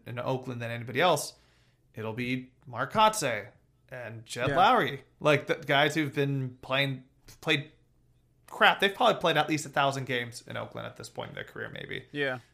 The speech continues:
Speaker 1: Hot, that, and my, again,
Speaker 2: Jed Lowry, easily. You kidding me?
Speaker 1: Actually, take that
Speaker 2: Jed
Speaker 1: back. At least
Speaker 2: Lowry?
Speaker 1: fi-, at least five hundred.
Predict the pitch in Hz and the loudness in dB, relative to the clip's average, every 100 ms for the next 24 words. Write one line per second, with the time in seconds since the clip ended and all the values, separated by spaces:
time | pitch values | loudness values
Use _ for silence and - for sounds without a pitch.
0 | - 151 151 139 131 139 131 127 123 127 | 0 2 2 0 0 0 -4 -4 -4 -4
1 | 139 135 127 196 208 175 277 196 143 170 | -2 0 6 6 6 8 8 8 6 0
2 | 233 143 123 123 127 _ _ _ _ 147 | -4 -6 -6 -8 -10 _ _ _ _ -16
3 | 139 156 247 294 _ _ _ _ _ _ | -10 -8 -6 -10 _ _ _ _ _ _
4 | _ _ _ _ _ _ _ _ _ _ | _ _ _ _ _ _ _ _ _ _
5 | _ _ _ _ _ 156 165 190 175 175 | _ _ _ _ _ 6 6 8 6 6
6 | 165 147 135 107 170 180 302 370 285 247 | 8 6 6 4 6 8 8 8 8 8
7 | 262 285 - 226 156 151 110 92 | 8 4 8 8 8 2 0 -6